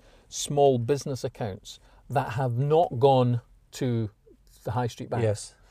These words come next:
Speaker 2: yes.
Speaker 1: Now, and if you think about how fractional banking works, which is that a bank has to have customers, the customers have to make deposits,
Speaker 2: Yep.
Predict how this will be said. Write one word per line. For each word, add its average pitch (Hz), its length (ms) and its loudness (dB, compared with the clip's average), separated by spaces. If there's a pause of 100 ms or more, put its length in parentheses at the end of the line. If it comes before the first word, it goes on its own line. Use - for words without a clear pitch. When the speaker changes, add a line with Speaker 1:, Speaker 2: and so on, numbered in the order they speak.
Speaker 2:
yes. 113 200 -2
Speaker 1:
Now, 127 200 2 (640)
and 151 140 0
if 175 140 -2
you 214 80 -2
think 226 180 0
about 151 220 4
how 135 100 2
fractional 135 640 -6
banking 117 480 -2
works, - 500 -2
which - 240 -2
is 123 280 -2
that - 200 -2
a 120 120 -4
bank 147 360 -2
has - 280 -10
to - 60 -12
have 107 220 -10
customers, 156 480 -6
the - 80 -12
customers 110 420 -8
have 101 160 -10
to 107 80 -10
make 98 140 -10
deposits, 147 640 2
Speaker 2:
Yep. 117 200 -2